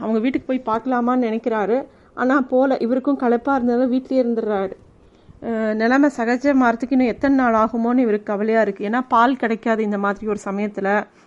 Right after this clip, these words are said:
காஃபி குடிக்க முடியாது. அரிசி இருக்கான்னு பார்த்துக்கணும். இல்ல கோதுமை மாவு இருந்தா கூட சமாளிச்சுக்கலாம்.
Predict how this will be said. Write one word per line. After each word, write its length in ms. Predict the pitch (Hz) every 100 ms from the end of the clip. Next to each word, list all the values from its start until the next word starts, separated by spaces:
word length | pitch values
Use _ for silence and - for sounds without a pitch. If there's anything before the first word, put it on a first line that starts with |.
| _
காஃபி 280 | 208 233 262
குடிக்க 240 | 208 226
முடியாது. 360 | 214 202 190 214
அரிசி 320 | 196 240 254
இருக்கான்னு 300 | 214 214 226
பார்த்துக்கணும். 680 | 202 208 214 208 196 202 208 - - -
இல்ல 240 | 247 214
கோதுமை 400 | 190 226 277 277
மாவு 240 | 233 214 208
இருந்தா 240 | 208 208
கூட 200 | 220 254 233
சமாளிச்சுக்கலாம். 800 | 196 220 214 - 190 190 208